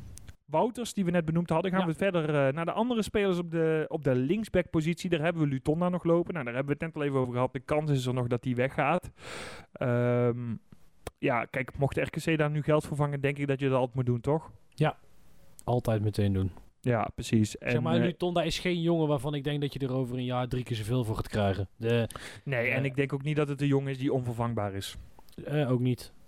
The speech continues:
Speaker 2: Ook niet.
Speaker 1: Toch?
Speaker 2: Nee. Nee, ik ben het helemaal met je eens.
Speaker 1: Nou, zitten we daar op één lijn. Ehm,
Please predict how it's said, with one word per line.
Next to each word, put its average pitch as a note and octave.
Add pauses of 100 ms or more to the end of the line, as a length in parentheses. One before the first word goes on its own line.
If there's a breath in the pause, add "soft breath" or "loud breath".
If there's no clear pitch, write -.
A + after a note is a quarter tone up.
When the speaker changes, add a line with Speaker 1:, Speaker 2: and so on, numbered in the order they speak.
(240)
Speaker 2:
Ook A#2
niet. A#2
Speaker 1:
Toch? F#3+
Speaker 2:
Nee. A3 (240)
Nee, F3+
ik F#3+
ben -
het B2
helemaal A#2+
met G#2
je G#2
eens. B2 (920 loud breath)
Speaker 1:
Nou, A#2+
zitten A2+
we A2
daar G#2
op G#2+
één A2
lijn. A2
Ehm, C3